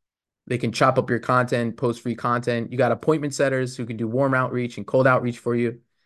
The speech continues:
And you got your customers to give you referrals, and you got affiliates, which I'm not gonna cover this 'cause I'm not an expert with affiliates. And most coaching, most coaches don't really use this one.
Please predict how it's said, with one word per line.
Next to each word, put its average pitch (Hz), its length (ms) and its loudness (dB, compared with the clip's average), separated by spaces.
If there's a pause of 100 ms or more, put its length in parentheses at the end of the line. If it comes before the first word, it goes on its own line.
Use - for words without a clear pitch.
(240)
And 143 100 2
you 156 80 4
got 160 100 4
your 156 100 -4
customers 117 640 -4
to - 100 -10
give 127 160 2
you 127 60 4
referrals, 147 500 6
and 135 180 0
you 135 60 2
got 131 180 2
affiliates, 113 460 -2
which - 120 -12
I'm 143 80 -2
not 151 120 0
gonna 135 120 -2
cover 131 240 -2
this 135 160 0
'cause 123 160 -10
I'm 120 80 -4
not 120 140 0
an 117 140 -6
expert 123 360 -4
with 107 200 -4
affiliates. 160 540 4 (840)
And 135 600 0 (480)
most 156 300 4
coaching, 139 440 -4
most 135 340 0
coaches 127 300 -2
don't 120 180 -2
really 113 220 -2
use 104 140 -4
this - 180 -12
one. 101 240 -8